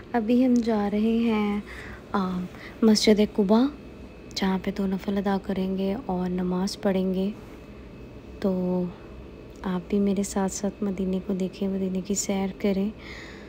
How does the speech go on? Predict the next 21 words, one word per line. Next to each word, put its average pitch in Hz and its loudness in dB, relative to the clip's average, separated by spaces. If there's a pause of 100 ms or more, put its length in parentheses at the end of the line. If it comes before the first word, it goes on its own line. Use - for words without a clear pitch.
(380)
माशाल्लाह, 240 2
यहाँ 226 2
पे 220 -4
बहुत 220 -2
सुकून 214 -4
है। 202 0 (580)
अल्लाह 214 0
पाक 220 -2 (120)
ने 240 2 (160)
एक 233 0 (240)
अलग 247 6
ही 240 4
रूहानी 214 2
सुकून 208 -2
इस - -2
शहर 214 2
को 202 -6
अता 190 -4
किया, 190 -4
क्योंकि 190 -4
ये 196 -2